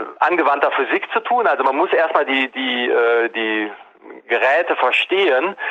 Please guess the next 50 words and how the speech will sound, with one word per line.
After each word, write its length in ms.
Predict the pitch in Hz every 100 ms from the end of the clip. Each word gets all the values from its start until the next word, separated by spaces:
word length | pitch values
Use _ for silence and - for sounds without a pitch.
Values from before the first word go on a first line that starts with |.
| - - - -
äh, 40 |
um 440 | 156 151 139 147 143
darauf 260 | 135 139
eingehen 360 | 139 180 175 156
zu 80 | -
können. 380 | 143 143 151 175
Und 160 | 156 139
ich 160 | - -
glaube, 300 | 147 139 170 165 143
einige 240 | 165 165
Maße, 460 | 151 156 156 151 - 147
einige 300 | 147 160 151
Male 360 | 139 143 151
hat 140 | 135 151
es 100 | 151
auch 140 | 139
bei 120 | 143
dieser 220 | 135 139 131
Quali, 560 | - 135 156 180 196 - _ _ _ _ 135
wie 120 | 139
gesagt, 240 | - 139
am 120 | 135 123
Vorabend, 640 | 156 180 - 135 139 135
bevor 340 | 139 - 143 143
dann 220 | 131 117
die, 240 | 120 113
äh, 340 | 104 123 113 107 - - -
Quali 360 | - 139 143 143
in, 300 | - 139 127
in 180 | 139 139
Innsbruck 460 | 175 190 135 123
war, 280 | 120 123 160 - - - -
äh, 240 | - 143 -
den 200 | 147 135
Jan 220 | 151 160
auch 200 | 147 135
so 40 | 156
ein 80 |
bisschen, 460 | 139 165 170 151 151
äh, 460 | 147 139 139 139 135
schon 200 | 180 165
aus 140 | 135
der 80 | 147
Fassung 300 | 156 170 139
gebracht. 380 | 120 123 113 -
Und 100 | 170
es 120 | 180
ist 120 | 196
ein 160 | 196 170
hohes, 360 | 143 196 196